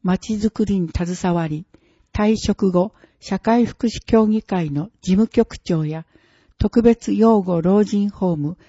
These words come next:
栗の里施設長などを歴任。七十六歳を迎えた現在も、栗山町のケアラー支援の普及に奔走し、北海道のほか、長崎県でも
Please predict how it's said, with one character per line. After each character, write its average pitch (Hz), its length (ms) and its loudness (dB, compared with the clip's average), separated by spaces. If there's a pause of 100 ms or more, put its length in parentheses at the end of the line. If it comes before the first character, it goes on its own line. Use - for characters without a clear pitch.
(200)
栗 233 260 0
の 233 120 2
里 180 380 -4
施 - 140 -16
設 - 260 0 (100)
長 185 220 2
な 165 140 -4
ど 175 180 -2
を 180 80 -4
歴 147 280 -6
任。 147 280 -4 (680)
七 208 280 2
十 180 260 2
六 170 200 0
歳 220 360 0
を 180 120 0
迎 196 360 -4
え 196 40 -6
た 196 120 -6
現 190 340 0
在 165 220 -4
も、 147 220 -8 (440)
栗 196 200 0
山 208 240 4
町 170 260 0
の 156 180 -2
ケ 196 200 -2
ア 226 100 4
ラ 220 160 2
ー - 20 -2
支 - 200 -2
援 175 220 0
の 151 180 -4 (120)
普 - 200 -14
及 220 260 4
に 196 140 2
奔 185 180 0
走 185 380 -2
し、 - 280 -8 (600)
北 - 140 0 (140)
海 233 240 2
道 175 240 2
の 156 140 -2
ほ 165 160 -6
か、 175 240 -6 (300)
長 196 240 2
崎 - 300 -4
県 196 260 0
で 190 120 -2
も 180 200 -2